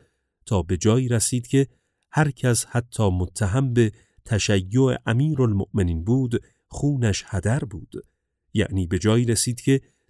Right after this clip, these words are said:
در دنیا کسی نمی‌توانست بگوید: «من شیعه هستم.»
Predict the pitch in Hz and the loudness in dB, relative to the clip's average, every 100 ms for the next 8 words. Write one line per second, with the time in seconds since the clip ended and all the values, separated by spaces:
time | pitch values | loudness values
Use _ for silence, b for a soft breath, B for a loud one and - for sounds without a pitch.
0 | _ 104 87 95 85 104 98 - 101 104 | _ 0 0 0 0 2 0 0 -2 0
1 | 101 160 156 139 127 120 113 - - 107 | 2 2 0 -2 0 2 0 0 -2 0
2 | 107 104 101 - b b _ 107 95 80 | 0 0 0 -2 b b _ 0 0 0
3 | 80 - - - 87 90 - 92 147 | -4 -6 -6 -6 -6 -4 -4 -6 -12